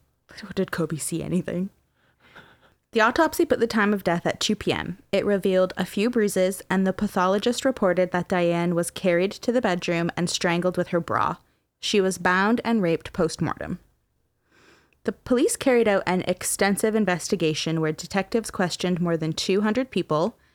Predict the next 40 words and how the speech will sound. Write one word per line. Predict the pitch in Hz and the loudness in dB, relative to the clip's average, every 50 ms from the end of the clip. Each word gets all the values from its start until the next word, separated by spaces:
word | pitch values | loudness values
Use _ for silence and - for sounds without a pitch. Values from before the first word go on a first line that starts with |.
| _ _ - - _ _ | _ _ -20 -20 _ _
searched | - - - 214 208 214 - | -4 0 2 2 2 0 -4
for | - - 220 | -2 -2 0
the | 202 208 | 0 -2
dark-colored | 190 - 180 175 208 - - - - - 202 175 170 170 170 170 | -2 0 0 0 0 0 -4 -6 -2 0 2 2 4 2 2 0
four-door | - - - 165 170 180 190 - 185 185 196 | -2 -4 0 0 2 2 2 2 0 0 0
Buick | 190 - 185 185 160 151 147 170 - - - _ | 0 0 0 0 2 2 0 0 -2 -6 -8 _
that | - 175 175 170 | -2 0 2 2
was | 175 175 | 0 0
seen | - - - 180 170 175 | 0 -2 0 0 0 -2
parked | - - 180 175 160 - | 0 0 0 0 0 -2
at | 190 180 - | -6 -4 -2
the | 180 175 | -4 -2
rear | 160 165 165 165 175 | -2 0 0 2 2
of | 180 180 - | 0 0 0
the | - | -4
apartment | 214 214 - 214 185 - 160 160 156 - | -4 -2 0 0 0 0 0 -4 -4 -4
building | 160 151 156 156 165 175 196 208 - _ _ _ _ _ _ _ _ _ _ | -4 -4 -2 -2 -2 -4 -4 -6 -8 _ _ _ _ _ _ _ _ _ _
with | 170 170 175 175 170 - - 170 | -4 -2 -2 -2 -4 -6 -12 -8
the | - 170 165 | -4 -4 -4
exhaust | 165 160 - 180 180 185 - | -4 -4 -2 -2 -2 -2 -2
stain | - - 180 170 | -4 -2 -2 0
in | 156 156 | 0 -2
the | 151 | -2
snowbank, | - - - 175 165 147 139 151 175 - - - _ _ _ _ _ _ _ _ _ _ _ _ _ _ _ _ _ _ _ _ _ _ _ _ _ _ _ _ _ _ _ _ _ _ | -4 -2 -2 -2 0 0 -2 -2 -4 -6 -8 -20 _ _ _ _ _ _ _ _ _ _ _ _ _ _ _ _ _ _ _ _ _ _ _ _ _ _ _ _ _ _ _ _ _ _
and | - 214 202 | -2 0 2
offered | 202 208 196 - 214 196 | 2 0 2 0 0 0
a | 208 | 2
five | - 214 220 233 226 | 2 2 2 2 2
thousand | - 285 302 - 320 | 0 -2 0 0 0
dollar | 240 214 202 196 196 196 | 2 2 2 2 2 2
reward | 202 208 196 185 170 165 160 160 | 2 2 2 2 2 2 0 0
for | - - 175 | 0 0 0
information | 175 196 - - 214 190 175 180 - - 190 | 0 0 0 0 0 0 0 0 0 0 0
leading | 175 151 151 165 165 170 | 0 0 0 -2 -2 -2
to | - 196 | -2 -2
the | 180 180 175 | -2 0 0
arrest | 175 165 160 165 156 - - | 0 0 0 -2 -4 -6 -6
of | - 165 160 | -6 -4 -4
the | - | -4
killer. | 190 - 233 185 151 - - - | -2 0 0 0 0 -2 -6 -10